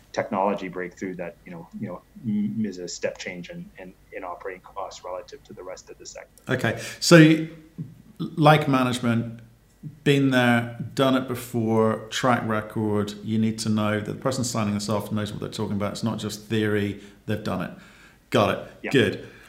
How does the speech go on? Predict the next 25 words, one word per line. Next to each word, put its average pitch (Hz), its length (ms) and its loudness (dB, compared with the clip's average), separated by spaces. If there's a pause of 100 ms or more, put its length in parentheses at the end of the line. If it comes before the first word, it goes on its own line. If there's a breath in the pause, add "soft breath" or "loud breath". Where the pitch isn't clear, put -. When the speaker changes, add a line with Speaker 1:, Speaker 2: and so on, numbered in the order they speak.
(420 loud breath)
Speaker 2:
Let's 170 260 8
talk 240 200 6
about, 160 640 6 (340)
um, 131 380 0
if 151 320 2
you 151 80 8
don't 147 160 8
mind, 123 180 4
we're 123 60 4
just 139 180 0
gonna 151 140 2
finish 123 240 2
off 127 240 4
on 123 100 6
this 107 240 2
one, 104 180 0
which 117 220 0
is 117 140 0
the, 117 360 6
around 120 180 4
the 120 100 0
automotive 120 480 4
industry. 104 800 -2
Okay, 117 340 -2
so 120 320 4